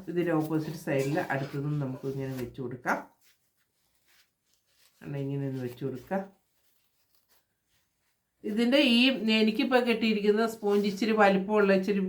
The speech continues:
വണ്ണമുള്ള സൈസ് സ്പോഞ്ചാണ്. ഇതിപ്പോൾ വണ്ണം കുറഞ്ഞ സ്പോഞ്ച് ആയാലും കുഴപ്പമൊന്നുമില്ല കേട്ടോ. അതിനൊക്കെ നല്ല ഭംഗിയോടുകൂടി തന്നെ നമുക്ക് ഇതേപോലെ പൂക്കളൊക്കെ ഇടാം. വെറുതെ നമ്മൾ ഈ സ്പോഞ്ചൊക്കെ ആണെന്നുണ്ടെങ്കിൽ നമ്മൾ എന്തെങ്കിലും കടകളിൽ പോയി, ഏ, എന്തെങ്കിലും സാധനങ്ങൾ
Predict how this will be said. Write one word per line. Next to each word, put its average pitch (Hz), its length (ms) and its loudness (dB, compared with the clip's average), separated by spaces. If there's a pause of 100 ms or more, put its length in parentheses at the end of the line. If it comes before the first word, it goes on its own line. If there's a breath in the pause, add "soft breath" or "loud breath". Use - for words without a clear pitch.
(100)
വണ്ണമുള്ള 180 520 4
സൈസ് 156 380 -4
സ്പോഞ്ചാണ്. 147 600 -2 (460 loud breath)
ഇതിപ്പോൾ 233 340 0
വണ്ണം 226 280 4
കുറഞ്ഞ 220 280 0
സ്പോഞ്ച് 202 420 0
ആയാലും 190 380 6
കുഴപ്പമൊന്നുമില്ല 160 640 2
കേട്ടോ. 165 220 2 (420 soft breath)
അതിനൊക്കെ 190 520 2
നല്ല 170 360 4
ഭംഗിയോടുകൂടി 165 720 0
തന്നെ 160 280 -2
നമുക്ക് 160 320 -2
ഇതേപോലെ 147 400 0
പൂക്കളൊക്കെ 143 540 -6
ഇടാം. 151 160 -2
വെറുതെ 202 360 6
നമ്മൾ 220 260 2
ഈ 214 80 6
സ്പോഞ്ചൊക്കെ 196 600 2
ആണെന്നുണ്ടെങ്കിൽ 180 640 0
നമ്മൾ 175 240 0
എന്തെങ്കിലും 175 380 -4
കടകളിൽ 170 400 2
പോയി, 170 200 -2 (360 loud breath)
ഏ, 165 100 0 (160)
എന്തെങ്കിലും 190 500 2
സാധനങ്ങൾ 175 420 2